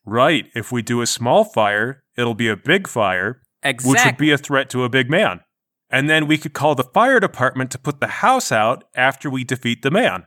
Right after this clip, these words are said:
Speaker 2: Yeah, probably. I mean, we would dial nine one one again, and they, uh, like, just wrote us off as a prank call.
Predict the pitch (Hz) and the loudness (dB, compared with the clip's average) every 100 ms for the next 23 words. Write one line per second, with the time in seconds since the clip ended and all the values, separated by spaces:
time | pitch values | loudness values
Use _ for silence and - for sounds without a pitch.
0 | _ 220 196 214 254 165 156 156 151 180 | _ -2 2 2 2 0 -4 -2 0 0
1 | 165 147 175 180 175 175 165 160 156 180 | -2 0 2 2 2 0 0 0 0 0
2 | 156 123 127 156 - - 139 139 131 147 | 0 0 -2 -4 -8 -2 0 0 0 0
3 | 139 127 _ 131 131 135 - 165 165 170 | 0 -6 _ -2 0 -2 0 0 0 0
4 | 160 147 160 151 143 127 - 135 131 143 | 2 2 2 2 2 -6 -4 -4 -2 0
5 | 127 101 127 | 0 -2 -10